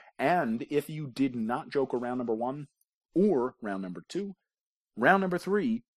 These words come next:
automatically jokers for you, uh, even if you forget. But don't forget, all right?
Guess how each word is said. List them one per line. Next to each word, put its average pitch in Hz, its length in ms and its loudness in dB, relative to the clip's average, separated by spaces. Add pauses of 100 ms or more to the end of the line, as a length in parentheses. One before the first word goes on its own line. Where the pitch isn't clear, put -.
(120)
automatically 143 580 0
jokers 127 420 -6
for 165 280 -4
you, 80 380 -8 (360)
uh, 82 180 -10
even 143 280 0
if - 120 -2
you 127 80 0
forget. 104 480 -4
But 208 120 4
don't 208 180 4
forget, 78 420 -12
all 98 120 -10
right? 98 220 -6